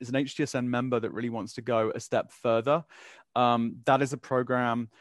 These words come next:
that really recognizes, uh, integrators, um, for, for their professionalism in the, in the market. And, um, it's, it's, it's almost like a certification,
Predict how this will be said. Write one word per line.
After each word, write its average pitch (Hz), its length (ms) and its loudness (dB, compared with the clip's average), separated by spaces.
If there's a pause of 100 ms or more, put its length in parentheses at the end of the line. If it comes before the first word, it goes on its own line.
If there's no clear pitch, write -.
(140)
that 120 120 -2
really 131 200 0
recognizes, 120 1000 -2
uh, 113 280 -2
integrators, 117 800 -4 (320)
um, 110 480 -2
for, 117 480 -2
for 113 380 -2
their 113 140 0
professionalism 117 1000 -4
in 123 140 -6
the, 113 160 -4
in 127 100 -6
the 117 80 -4
market. 113 480 -2
And, 110 320 -6 (100)
um, 110 420 -2 (380)
it's, 120 360 -8
it's, - 240 -6
it's 143 160 -6
almost 156 220 -2
like 127 120 -2
a 120 60 -6
certification, 110 880 -6